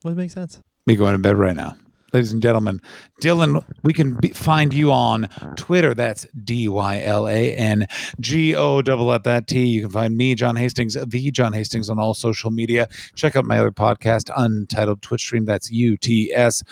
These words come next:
Speaker 2: Um, or check it out on Twitch, e-, twitch dot T V backslash untitled Twitch Stream. Dylan, do you have any comedy releases?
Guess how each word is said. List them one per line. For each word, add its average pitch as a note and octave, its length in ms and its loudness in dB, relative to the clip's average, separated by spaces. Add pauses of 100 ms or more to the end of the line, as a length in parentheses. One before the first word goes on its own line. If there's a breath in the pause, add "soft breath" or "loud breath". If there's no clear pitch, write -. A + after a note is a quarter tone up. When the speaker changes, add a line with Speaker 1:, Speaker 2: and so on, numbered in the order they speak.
(300 loud breath)
Speaker 2:
Um, A#2+ 420 -2 (180)
or D3 280 0
check D3 180 -2
it C#3 60 2
out C#3 100 2
on C#3 140 -2
Twitch, D#3+ 280 -2 (280)
e-, A#2+ 480 0
twitch - 280 -2
dot C3 200 2
T C3+ 140 0
V C3 180 2
backslash B2+ 520 0
untitled B2 540 0
Twitch - 240 -2
Stream. C#3+ 340 2 (500 loud breath)
Dylan, D#3 420 0
do D3+ 60 2
you D#3 40 2
have D3 80 0
any D3 140 0
comedy D3+ 480 2
releases? E3 500 0